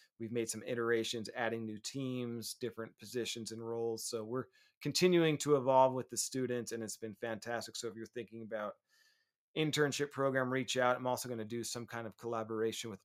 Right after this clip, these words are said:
all the districts throughout the country, whoever wanted to be a part of us, and just have a brainstorming session group where we can talk about internship program ideas, what's working, what's not working,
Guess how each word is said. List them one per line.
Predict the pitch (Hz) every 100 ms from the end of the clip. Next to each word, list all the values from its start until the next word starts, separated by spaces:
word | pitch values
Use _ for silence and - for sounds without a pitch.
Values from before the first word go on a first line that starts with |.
| -
all | 123 123
the | 120
districts | 113 110 - 101
throughout | - 113 107
the |
country, | - 120 113 - 113 113 104
whoever | 107 117 110
wanted | 117 113 107
to | 98 - _ - -
be |
a | 127
part | 135 139
of | 139
us, | 139
and | 127
just | 120 -
have | 127 123
a | 113 104 110
brainstorming | 110 120 127 117 131 123 110
session | - 131 120 - 117
group | 110 113 117 117 -
where | 113
we | 110
can | 110
talk | 104 120 113
about | 110 104 - 151
internship | 127 127 120 110 120 -
program | 131 117 110
ideas, | 107 127 180 175 165 151 - _ - - _ _
what's | 123 123 -
working, | 127 139 131 135
what's | 123 117 131
not | 120 120
working, | 127 120 117 117 113 110 110